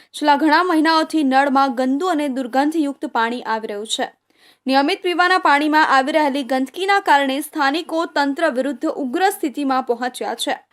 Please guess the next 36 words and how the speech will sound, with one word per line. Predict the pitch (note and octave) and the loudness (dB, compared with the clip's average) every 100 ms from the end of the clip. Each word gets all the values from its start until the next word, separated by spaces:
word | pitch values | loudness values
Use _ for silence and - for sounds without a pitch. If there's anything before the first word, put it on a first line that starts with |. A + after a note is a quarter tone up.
| - | 2
આજે | D4 A4 | 4 4
સ્થિતિ | A4+ F#4+ G4+ | 4 2 4
એવી | G4+ E4 | 4 4
બની | G4 F4 F#4 | 2 2 0
કે | G4+ G#4 | 0 2
નાગરિકોએ | C#4 C4+ D#4+ F4+ F4 E4+ | 4 4 0 0 0 0
જાહેર | C4 C#4 D#4+ F4 D#4 | 2 2 4 2 4
રોડ | C#4 D#4+ | 4 2
પર | - D4 | 2 2
ધરણા | C#4+ D#4 C4+ E4+ | 2 0 2 2
પર | F#4 D#4+ | 2 0
બેસી | B3+ B3+ C4 C#4+ | 2 2 0 -4
રોષનો | C4 C#4 D#4+ - D4+ | 0 0 -2 -2 0
ઉગ્ર | C#4 C4 C#4+ | 0 0 -2
પાઠ | C#4+ B3 C4 C#4 | 2 2 2 0
વંચાવ્યો | A#3+ A#3+ - C#4 A3 A3 | -4 -4 0 -2 -2 -6
હતો. | B3 - - _ _ _ _ _ | -8 -12 -16 _ _ _ _ _
સ્થાનિક | - D4+ D#4+ F4+ | 0 2 2 0
લોકોના | E4+ E4+ F4 F4+ | 0 2 4 4
જણાવ્યા | F4 D#4+ D#4 E4 | 4 2 4 4
મુજબ | D#4+ C4+ E4+ E4+ - | 2 2 2 0 -2
છેલ્લા | D4 D4 | 2 2
ચાર | D4+ E4 D4 D#4+ | 2 2 4 2
થી | F#4 F4+ | 0 0
પાંચ | D4+ D4+ E4 D#4 | 2 2 0 -2
મહિનાથી | D4 D4 D4+ D#4+ D#4+ | 0 2 0 0 -2
નળમાં | C4 C4 D4 D#4+ D4 D#4+ | 2 4 4 4 2 2
કાયમ | D4+ C#4 D4+ D#4 | 4 4 4 0
ગંદુ | A3+ C4 C#4+ D#4+ | 0 0 0 0
અને | F#4 C#4 C#4 | -2 0 -2
પીવા | - C#4 C#4 E4 | -2 -2 2 2
અયોગ્ય | - C#4 A#3+ B3+ C4+ D#4 D#4+ | 2 0 4 2 2 0 0
પાણી | C4+ A#3+ B3+ | 0 -2 -4
આવી | - A#3 A3 | -4 -4 -4
રહ્યું | G#3 A3 | -8 -8
છે. | - | -6